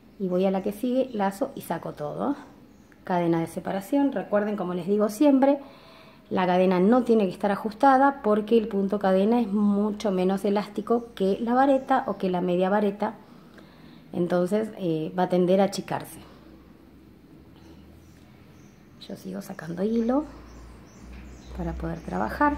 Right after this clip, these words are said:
y así vamos dando toda la vuelta y también vamos a cerrar esta vuelta con punto deslizado.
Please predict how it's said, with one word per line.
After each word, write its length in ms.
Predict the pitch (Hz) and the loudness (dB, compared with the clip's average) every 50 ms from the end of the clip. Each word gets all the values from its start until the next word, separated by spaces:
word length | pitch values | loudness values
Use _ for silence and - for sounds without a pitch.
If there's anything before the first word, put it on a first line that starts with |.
| - - - - - - - - - - - - - | -6 -10 -10 -10 -10 -12 -12 -12 -12 -12 -12 -4 2
y 60 | 269 | 2
así 220 | 269 269 - 294 294 | 2 4 6 6 8
vamos 280 | 311 311 311 311 277 | 8 8 8 8 8
dando 240 | 277 269 269 254 254 | 8 6 6 6 4
toda 300 | 254 - - 277 285 294 | 2 4 6 8 8 10
la 100 | 294 294 | 8 8
vuelta 320 | 294 311 320 311 302 370 370 | 8 8 8 6 6 6 6
y 40 | 285 | 6
también 400 | 285 226 214 208 208 208 220 233 | 6 4 6 6 6 6 6 6
vamos 240 | 240 240 247 247 247 | 6 4 4 2 -2
a 60 | 254 | -4
cerrar 320 | 254 - 254 240 254 247 | 0 0 2 2 2 2
esta 220 | 247 240 - 254 247 | 0 -2 0 2 2
vuelta 300 | 240 240 240 240 285 277 | 4 4 2 2 0 0
con 220 | - 190 190 202 | 0 -2 -2 -2
punto 300 | - 180 175 170 165 196 | -6 -6 -6 -6 -6 -6
deslizado. 480 | 208 - - 196 185 - - - - | -6 -8 -8 -12 -16 -14 -16 -16 -18